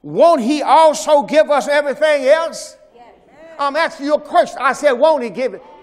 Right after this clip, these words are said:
Now, this man said, "Won't he give?" But Ephesians one and three said he has. So we know during that time was written, he talking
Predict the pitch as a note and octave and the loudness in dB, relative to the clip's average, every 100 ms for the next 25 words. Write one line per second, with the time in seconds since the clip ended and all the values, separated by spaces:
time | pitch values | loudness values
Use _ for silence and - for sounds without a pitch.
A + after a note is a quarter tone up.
0 | - - - - - - A3+ B3+ - - | -20 -20 -20 -20 -20 -8 -2 -2 -4 -12
1 | G#3 F4+ A#3+ C#4+ C#4+ B3+ C4 A#3 G#3 D4 | -4 -4 -4 -4 -4 -6 -2 -2 0 -2
2 | F4 C4 F3+ F3+ F3 A3 - F#3 G3+ A3 | -2 -2 -4 -6 -6 -8 -10 -10 -8 -10
3 | - D#4+ A#3 B3 B3 C4 A#3 - D#4+ C4 | -10 -10 -8 -8 -6 -6 -10 -12 -12 -8
4 | C4 A#3+ G3 C4+ G3+ C#4 D4 D#3+ - - | -6 -6 -4 -6 -4 -6 -6 -8 -14 -20
5 | _ _ C#4+ A#3+ D#4+ D4 C#4 D#4+ C4+ F3+ | _ _ -4 -4 -4 -8 -6 -4 -6 -8
6 | C4+ A#3+ A3+ - B3+ A#3+ G#3+ G3 A#3 E4+ | -8 -8 -12 -10 -8 -8 -10 -10 -10 -8
7 | G#3 G#3 | -10 -10